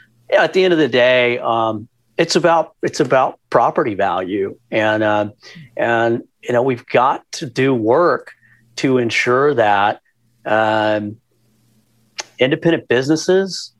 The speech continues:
whatever they may be, uh, music venues, bookstores, restaurants, um, record stores, all these great places that, that make our neighborhoods places that we wanna be. Um, we've gotta figure out a way, uh, when ultimately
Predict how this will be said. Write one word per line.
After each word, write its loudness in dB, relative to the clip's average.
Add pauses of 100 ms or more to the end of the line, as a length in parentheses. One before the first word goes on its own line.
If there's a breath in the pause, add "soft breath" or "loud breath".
whatever 0
they 2
may 0
be, -4 (220)
uh, 0
music -2
venues, -2
bookstores, 0
restaurants, -2 (360 loud breath)
um, 0 (300 loud breath)
record 0
stores, 0
all 2
these -4
great -2
places -2
that, 0 (240 soft breath)
that 2
make 0
our 2
neighborhoods 0
places -2
that 0
we 0
wanna -2
be. -4 (380 loud breath)
Um, 0
we've -2
gotta 2
figure -2
out 2
a 0
way, 0 (340 soft breath)
uh, -2 (100)
when 0
ultimately 0